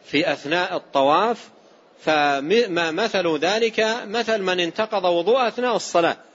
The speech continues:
ومعنى ذلك أنه يترك صلاته و-، ويذهب ويتوضأ ويعيد الصلاة من جديد، فمثله تماما، يقول بع-، بعض أهل العلم، آه، الطواف، فيتوضأ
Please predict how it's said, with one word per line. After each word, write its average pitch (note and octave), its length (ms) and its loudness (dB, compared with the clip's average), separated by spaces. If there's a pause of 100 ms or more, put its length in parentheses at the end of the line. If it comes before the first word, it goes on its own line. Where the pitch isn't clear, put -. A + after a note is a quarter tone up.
(480)
ومعنى F3 420 0
ذلك G#3 380 -2
أنه F3 340 0
يترك G3 340 0
صلاته F#3+ 500 0
و-، D3+ 400 0
ويذهب F#3 440 0
ويتوضأ G#3 640 0
ويعيد A3 480 2
الصلاة F#3+ 440 0
من E3+ 120 0
جديد، C#3+ 320 -2 (760)
فمثله G3+ 540 2
تماما، E3+ 480 0
يقول E3+ 420 0
بع-، D#3 240 0
بعض D3+ 280 0
أهل C#3+ 160 -2
العلم، G3 420 -2 (760)
آه، E3 200 0
الطواف، E3+ 580 0 (3000)
فيتوضأ C3+ 1120 0